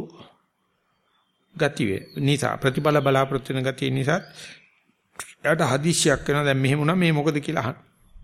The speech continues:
ඔක හොඳ දෙයක් නෑ. ඔක නැවත වෙන්න ආරි. කරන්න, කරන්න, කරන්න Tamanට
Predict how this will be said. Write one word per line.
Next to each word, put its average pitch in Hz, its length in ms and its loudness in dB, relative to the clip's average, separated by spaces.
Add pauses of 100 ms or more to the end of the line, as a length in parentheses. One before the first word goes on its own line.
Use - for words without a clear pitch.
(680)
ඔක 117 240 -8
හොඳ 110 280 0
දෙයක් 120 360 0
නෑ. 190 160 -4
ඔක 208 80 -4
නැවත 165 320 -2
වෙන්න 139 280 -2
ආරි. - 200 -6 (920)
කරන්න, 170 420 2
කරන්න, 165 360 2
කරන්න 139 380 -2
Tamanට 120 400 -4